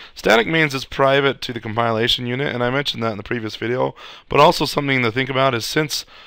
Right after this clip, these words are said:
I have defined this O F stream out here in the compilation unit, it is also static as far as static goes with with classes, all right? It's every profile or instance will share this one outstream.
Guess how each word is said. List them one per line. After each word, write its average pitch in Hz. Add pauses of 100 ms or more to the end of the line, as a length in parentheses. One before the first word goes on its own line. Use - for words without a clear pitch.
(220)
I 143
have 131
defined 131
this 113
O 117
F 120
stream 110
out 104
here 107
in 104
the 98
compilation 104
unit, 98 (320)
it 135
is 135
also 139
static 139 (960)
as 110
far 123
as 104
static 104
goes 101
with 95 (340)
with 117
classes, 190
all 92
right? 104
It's - (320)
every 135
profile 117
or 107
instance 107
will 104
share 117
this 98
one 101
outstream. 95